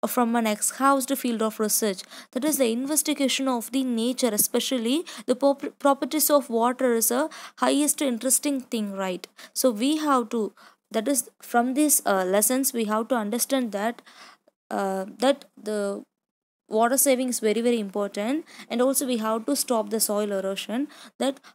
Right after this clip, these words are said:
how we have to save the rainwater and also to avoid the soil erosion. So this is the main thing here.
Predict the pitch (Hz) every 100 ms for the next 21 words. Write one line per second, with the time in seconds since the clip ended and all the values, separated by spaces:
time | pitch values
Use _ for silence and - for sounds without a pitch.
0 | _ 247 262 320 - _ _ _ - 277
1 | 320 - - 233 233 226 285 320 415 -
2 | 247 226 285 370 _ _ _ _ - _
3 | _ _ 202 233 208 220 226 247 254 226
4 | 220 294 403 254 214 208 208 - 294 403
5 | 480 - 254 202 202 214 240 233 220 226
6 | 220 220 208 208 - 196 - - - 208
7 | 202 220 233 208 214 262 302 294 277 269
8 | 226 196 202 262